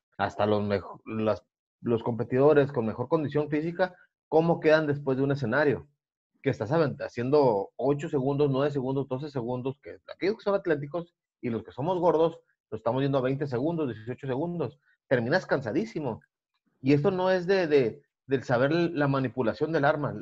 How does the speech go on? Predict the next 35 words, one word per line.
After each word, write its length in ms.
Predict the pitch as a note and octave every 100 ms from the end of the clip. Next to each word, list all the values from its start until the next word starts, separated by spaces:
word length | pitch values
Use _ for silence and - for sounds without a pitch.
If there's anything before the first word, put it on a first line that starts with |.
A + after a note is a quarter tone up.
| -
Eso 220 | B2+ E3+
te 120 | D3
sirve 440 | C#3+ C3+ C#3+ E3+ E3
como 440 | C3+ B2 B2 G#2
un 160 | - C#3
acce-, 220 | C#3+ C3 -
como 260 | A#2+ A2+
un 120 | B2
accesorio 500 | D3+ - D3 F#3 D3
para 180 | - A#2
resolver 240 | A2 A2+ C3+
un 80 | C#3+
problema 380 | C#3 D#3+ B2+ - _ _ _ _ _
mecánico. 840 | - C3+ D#3 D3 B2 C3 A2+ - - _ _ _ _ _ -
Esto 460 | A2+ A2+ - F3
es 340 | F3 F#3+ F#3+ -
totalmente 460 | F3 D3 C#3+ D#3+ -
concentrado, 840 | E3+ C#3 A2 G#2+ A#2 D3+ D#3+ D#3
es, 280 | D3+ D3 - _ _ _ _
es 180 | C3+ C#3
un 100 | D3+
deporte 640 | E3 D#3+ D#3 D3+ F3 D#3+ A#2+
mental, 640 | G#2 F#2+ G#2 B2 D3+ D3+
de 60 | C#3
alto 160 | C3
rendimiento. 880 | D#3 D3 A#2 G#2 A#2+ C#3+ D3 D3+ C#3+ _ _ _ _ _
Eh, 520 | A#2 A2 G#2+ G2+ G2 E2 _ _ _
yo 280 | A#2+ D3 D3
pienso 280 | F#3+ F#3 F3+
que 80 | D#3+
en 40 |
un 60 | C#3+
futuro 320 | E3 E3+ E3+
pudiera 380 | D3 B2 C3 C#3+
ser. 260 | C#3 B2